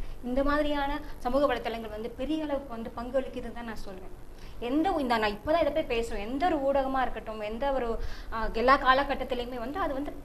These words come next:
ஆ, பிளஸ் பாயிண்ட், நெகட்டிவ் ரெண்டுமே இருக்கக்கூடிய விஷயங்க தான் இருக்கு. நம்ம அதை எந்த அளவுக்கு ஆக்கப்பூர்வம் பயன்படுத்திக்கிறோம் அப்படிங்கிறது தான் நம்ம, நம்மளுடைய பார்வையில ஒவ்வொருத்தருக்குமே நம்ம எதை எப்படி பயன்படுத்திக்கிறோன்றதை பொறுத்து இருக்கு. அந்த வகையில என்னை பொறுத்த வரைக்கும் என்ன நினைக்கிறேன்னு சொன்னா, இது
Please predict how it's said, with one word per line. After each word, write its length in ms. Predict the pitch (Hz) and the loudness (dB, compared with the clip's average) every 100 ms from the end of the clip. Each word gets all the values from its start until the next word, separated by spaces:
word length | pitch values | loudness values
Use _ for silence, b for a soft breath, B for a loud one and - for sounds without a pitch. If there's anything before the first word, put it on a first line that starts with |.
| 240 | -8
ஆ, 40 | 226 220 | -8 -4
பிளஸ் 260 | - 247 - | -2 -2 -2
பாயிண்ட், 240 | 302 302 | 0 0
நெகட்டிவ் 280 | 240 262 240 | 0 -2 -4
ரெண்டுமே 240 | 226 247 285 | -4 -2 0
இருக்கக்கூடிய 380 | 240 233 240 | 0 -2 -2
விஷயங்க 300 | 226 220 226 | -2 -4 -6
தான் 160 | 220 220 | -6 -6
இருக்கு. 260 | 196 - - - b b b | -8 -12 -16 -14 b b b
நம்ம 160 | 262 | 4
அதை 140 | 247 240 | 6 6
எந்த 160 | 277 | 8
அளவுக்கு 240 | 330 359 269 | 8 8 6
ஆக்கப்பூர்வம் 480 | 247 269 277 285 285 | 4 2 0 2 2
பயன்படுத்திக்கிறோம் 720 | 233 262 254 254 - 240 254 | 0 0 -2 -4 -6 -4 -4
அப்படிங்கிறது 480 | 226 226 214 208 | -4 -4 -2 -2
தான் 220 | 208 220 226 196 - | 0 0 2 0 2
நம்ம, 280 | 214 233 294 | 2 2 4
நம்மளுடைய 380 | 220 254 302 311 | 4 6 8 8
பார்வையில 520 | 254 269 285 262 262 | 6 6 6 4 4
ஒவ்வொருத்தருக்குமே 560 | 277 240 262 262 285 311 | 2 4 4 4 -2 -2
நம்ம 180 | 330 233 | -4 0
எதை 140 | 254 262 | -2 -2
எப்படி 220 | 226 220 | -2 -2
பயன்படுத்திக்கிறோன்றதை 840 | 302 240 254 254 - 240 254 220 202 | 2 2 0 -4 -8 -6 -6 -6 -8
பொறுத்து 180 | 208 - | -10 -12
இருக்கு. 220 | 190 - - b b b | -12 -12 -12 b b b
அந்த 240 | 254 285 | 4 6
வகையில 200 | 320 339 | 6 6
என்னை 240 | 330 262 | 4 4
பொறுத்த 300 | 302 269 269 | 0 0 2
வரைக்கும் 200 | 269 269 | 0 0
என்ன 100 | 262 | -2
நினைக்கிறேன்னு 280 | 233 220 233 | -4 -6 -6
சொன்னா, 280 | 233 233 | -8 -8
இது 80 | 285 | -6